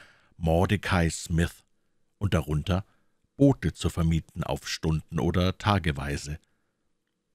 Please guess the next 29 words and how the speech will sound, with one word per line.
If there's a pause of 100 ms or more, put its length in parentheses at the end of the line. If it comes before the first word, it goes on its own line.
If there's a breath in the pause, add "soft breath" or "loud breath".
(440)
Eine
zweite
Inschrift
über
der
Tür
tat
jedermann
kund, (320 soft breath)
dass
daselbst
ein
Dampfboot
gehalten
werde – (560)
worauf
übrigens
auch
die
großen
Haufen
Koks
schließen
ließen, (400 soft breath)
die
auf
dem
Damme
lagen.